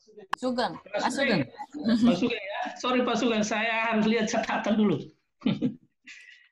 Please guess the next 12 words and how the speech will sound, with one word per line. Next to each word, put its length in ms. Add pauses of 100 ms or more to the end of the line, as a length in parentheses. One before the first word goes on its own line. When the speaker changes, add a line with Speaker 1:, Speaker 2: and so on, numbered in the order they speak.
(320)
Speaker 2:
Ya 240
Pak 80
Sugeng, 640 (160)
ini 240
memang 640 (280)
pemerintah 520
sudah 160
melakukan 560
banyak 280
hal 360
kebijakan, 880
termasuk, 560